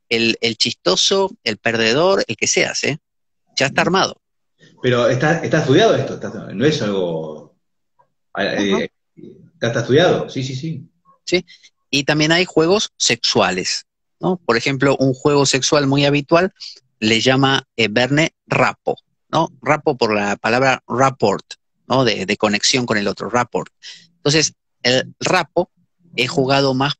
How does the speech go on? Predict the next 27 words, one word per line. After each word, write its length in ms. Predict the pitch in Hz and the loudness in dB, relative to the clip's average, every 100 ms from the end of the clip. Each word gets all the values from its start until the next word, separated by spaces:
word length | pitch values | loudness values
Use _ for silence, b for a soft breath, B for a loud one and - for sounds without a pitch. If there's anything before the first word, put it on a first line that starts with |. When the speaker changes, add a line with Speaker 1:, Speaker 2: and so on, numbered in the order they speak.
| - | -2
Speaker 1:
por 160 | 113 | 0
las 140 | 107 110 | 0 -4
mujeres 360 | 107 127 131 | -2 -2 -2
que 100 | 123 | -2
por 160 | 110 120 | -2 0
los 220 | 120 - | 0 0
hombres, 380 | 147 139 185 - _ _ | 0 0 -2 -4 _ _
pero 140 | 120 | 0
se 100 | 117 113 | 0 0
puede 140 | 131 | -2
jugar 280 | - 123 135 | 0 0 2
de 100 | 110 | 0
las 140 | 101 | 0
dos 120 | 113 - | -2 -4
partes. 400 | 151 - 156 - _ _ _ _ - | -8 -8 -12 -16 _ _ _ _ -4
Eh, 260 | 131 127 120 - _ - | 0 2 0 -4 _ -2
es 80 | 160 | 0
lo 80 | |
que 80 | 156 | 0
se 80 | 143 | 0
llamaría 320 | 143 135 143 | 0 2 2
en 40 | 143 | 2
la 80 | 127 | 0
Argentina 420 | 117 113 135 135 | -2 -2 -2 -2
calienta 420 | 104 113 107 107 | -2 -2 -2 -2
pava, 340 | - 92 85 - _ _ | -2 -4 -6 -12 _ _
¿no? 160 | 131 | -6